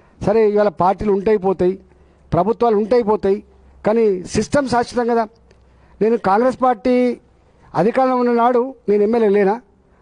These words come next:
నన్ను అన్-, నాకు ఎక్కడ కూడా ఇబ్బంది కలగలే. నేను పది సంవత్సరాల కాలం పాటు టీఆర్ఎస్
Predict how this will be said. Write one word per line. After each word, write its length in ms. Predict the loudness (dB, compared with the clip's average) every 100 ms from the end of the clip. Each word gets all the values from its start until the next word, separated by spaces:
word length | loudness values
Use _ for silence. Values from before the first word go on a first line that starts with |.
| -6
నన్ను 160 | -2 -2
అన్-, 280 | -4 -6 -4
నాకు 220 | -2 -2
ఎక్కడ 300 | -4 0 0
కూడా 160 | 2
ఇబ్బంది 260 | 0 -2 -2
కలగలే. 320 | 0 0 -2 -8 _ _ _ _ _
నేను 160 | -2 0
పది 300 | 0 0 0
సంవత్సరాల 540 | 0 0 0 0 0
కాలం 340 | 2 2 0 0
పాటు 580 | 0 -2 0 0 -2 -6 _ _ _ _ _ _ _ _ _ 0
టీఆర్ఎస్ 480 | 2 4 2 0